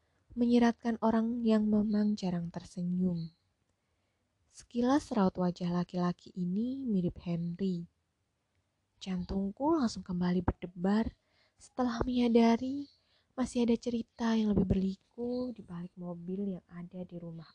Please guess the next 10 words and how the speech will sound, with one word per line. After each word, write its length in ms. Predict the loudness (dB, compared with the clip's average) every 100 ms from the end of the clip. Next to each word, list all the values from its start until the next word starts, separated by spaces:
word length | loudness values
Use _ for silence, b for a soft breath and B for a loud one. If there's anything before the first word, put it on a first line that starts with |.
| -18
ayahku 400 | -16 -16 _ -20 -20
itu. 480 | -20 _ -14 -14 -14 _ _ _ _ _ _ _ _ _ _ _ _ _ -20 _ _ _ _ _ _
"Saya 320 | 0 6 8 10
rantau," 600 | 8 4 6 8 6 -2 _ _ _ _ _ _ -10
ucapku 720 | -10 -10 -12 -12 _ -8 -4
sambil 400 | -4 -4 -4 -4
menjabat 400 | -4 -4 -6 -6 -10
tangannya 560 | -10 -6 -8 -6 -6 -4
yang 80 | -6
besar 560 | -10 -8 -4 -2 -4